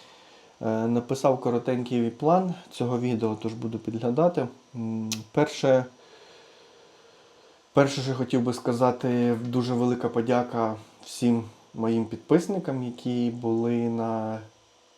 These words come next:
цьому, е, івенті, скажімо так. Е, ті, хто приїхали повболівати за мене, за всі ті повідомлення, які ви мені писали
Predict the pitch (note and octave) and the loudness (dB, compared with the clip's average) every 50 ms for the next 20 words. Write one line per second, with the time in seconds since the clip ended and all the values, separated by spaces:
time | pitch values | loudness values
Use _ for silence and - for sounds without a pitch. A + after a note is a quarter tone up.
0 | _ _ - - B2 A#2 A2+ A2+ A2+ G#2+ G#2 - - _ _ _ _ _ _ _ | _ _ -4 0 2 2 2 2 0 -2 -4 -10 -18 _ _ _ _ _ _ _
1 | _ _ - - _ _ _ _ _ A2+ A2 A2 A2+ - - C#3 B2 A#2 A#2 A#2 | _ _ -18 -18 _ _ _ _ _ -10 -8 -8 -8 -6 -4 -4 0 2 4 4
2 | A#2 A#2 A2 - A2+ A2+ A2 A2 - _ - - - A#2 A2 A2+ A#2 A2+ A2 G#2+ | 4 2 0 -2 -4 -4 -4 -10 -18 _ -20 -8 -6 -6 -4 -4 -4 -4 -4 -2
3 | G#2 A2 G#2+ - - - - - - - - - - - - - - - _ _ | -2 -2 -2 -2 -8 -18 -20 -20 -20 -20 -20 -20 -20 -20 -20 -20 -20 -20 _ _
4 | _ _ _ - - A2 G#2+ G#2+ G#2+ G#2+ G#2+ G#2+ G#2+ G#2+ G#2+ A2 A2 G#2+ G#2+ - | _ _ _ -12 -10 -8 -8 -8 -8 -8 -8 -8 -8 -8 -8 -10 -12 -14 -16 -20
5 | _ - - - _ _ - A#2+ A#2 - - A#2+ A2+ - B2 A#2 A2+ A2+ A2+ - | _ -20 -20 -20 _ _ -6 -4 -4 -2 -2 -2 0 0 0 0 0 0 0 -2
6 | - A#2 G#2+ G#2+ G#2+ - A2 G#2 G#2+ A#2 A2+ G#2 G#2+ G#2+ G#2 A#2 B2+ D#3 D#3+ - | -4 -4 -4 -4 -2 -2 -2 -2 0 0 0 0 0 0 2 2 2 2 2 0
7 | C3+ A#2+ B2 A#2+ A#2 A#2 A2+ A2+ A2 G#2+ G#2 A2 G#2 G#2+ - - A2 - - - | -4 0 0 0 0 0 -2 -2 -4 -4 -4 -6 -8 -6 -4 -4 -4 -4 -4 -4
8 | A2 G#2+ G#2+ G#2+ G#2+ - - _ _ _ - A2+ A2 A2 G#2+ A2 A2+ A#2+ C3+ C#3 | -2 0 0 -2 -2 -8 -18 _ _ _ 2 2 2 2 2 4 4 4 4 4
9 | C3+ B2+ A#2+ A#2 A2 - - A2 A2 G#2+ G#2+ G#2+ G#2 - - - - G#2+ G#2+ G#2+ | 0 0 0 -2 -2 -4 -4 -4 -4 -4 -4 -6 -8 -10 -8 -4 -2 -2 -2 -2
10 | G#2 | -4